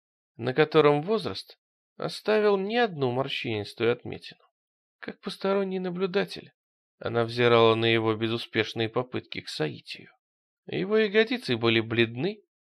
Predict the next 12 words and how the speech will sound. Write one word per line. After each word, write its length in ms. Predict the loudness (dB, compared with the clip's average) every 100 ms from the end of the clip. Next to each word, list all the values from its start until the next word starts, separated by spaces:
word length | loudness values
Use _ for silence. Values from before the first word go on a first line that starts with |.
| _ _ _
и 100 | -2
носили 380 | 0 0 2 2
отпечаток 600 | 2 -2 0 0 0 -4
нижнего 480 | -4 -4 0 2 0
белья. 500 | -2 -6 -6 -8 -8 _ _ _ _
Двигая 560 | -14 -6 -2 -2 0 2
ими, 480 | 2 -2 -8 -10 -16 _ _ _ -10
он 240 | -6 -4
напоминал 680 | -2 -2 -2 0 -2 -2 -8 _ _ _
механическую 840 | -12 -4 -2 -2 -6 -10 -6 -6
игрушку. 500 | -4 -8 -10 -18 -20 _ _ _ _ _ _
Работая, 760 | -4 -2 -2 -2 -8 -8 -12